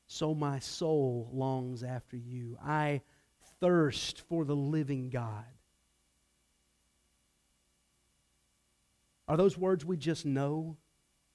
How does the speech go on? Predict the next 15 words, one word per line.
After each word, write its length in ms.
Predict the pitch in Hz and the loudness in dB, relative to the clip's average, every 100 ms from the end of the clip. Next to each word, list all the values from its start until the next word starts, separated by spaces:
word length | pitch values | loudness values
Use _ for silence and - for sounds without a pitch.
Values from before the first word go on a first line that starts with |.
| _ _ _ _ _ _ _ _ - | _ _ _ _ _ _ _ _ -2
or 220 | 147 135 | 0 2
are 40 | |
those 260 | 131 147 127 | 2 -2 -2
words 280 | 131 123 120 | -4 -4 -6
we 120 | 113 | -10
feel? 440 | - - 110 110 - _ _ _ _ _ _ _ _ _ _ _ _ _ _ _ _ _ _ _ _ _ _ _ _ _ _ _ _ _ _ _ _ _ - | -10 -12 -10 -12 -20 _ _ _ _ _ _ _ _ _ _ _ _ _ _ _ _ _ _ _ _ _ _ _ _ _ _ _ _ _ _ _ _ _ -4
And 80 | 143 | 0
we 60 | |
have 120 | 156 | 0
to 80 | 151 | -2
wrestle 360 | 131 131 131 135 | -2 -2 -4 -6
with 140 | 127 | -6
that 160 | 117 117 | -6 -8
as 120 | 110 | -12
well. 280 | 113 117 | -16 -18